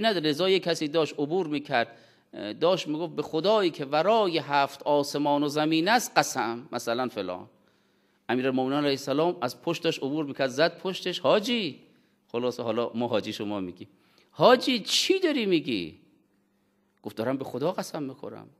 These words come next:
خدایی که ورای هفت آسمان و زمین است، اون کدوم خداست؟ اون خدای ازلیه، اون خدا نیست.»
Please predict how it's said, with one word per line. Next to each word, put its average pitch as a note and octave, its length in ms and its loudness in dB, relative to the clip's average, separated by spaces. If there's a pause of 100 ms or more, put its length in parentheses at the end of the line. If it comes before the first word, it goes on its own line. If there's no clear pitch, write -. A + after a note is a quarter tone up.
(460)
خدایی F3 520 8
که F3 160 2
ورای F3 640 12
هفت E3+ 460 4
آسمان E3+ 760 6
و F3 80 4
زمین F3 420 6
است، A#3 560 2 (560)
اون B3 300 2
کدوم A3 360 4
خداست؟ B3+ 460 8
اون G#3+ 100 -6
خدای A#3 460 6 (120)
ازلیه، F#3+ 800 4 (340)
اون B3 120 0
خدا G#3 420 4
نیست.» C4+ 560 0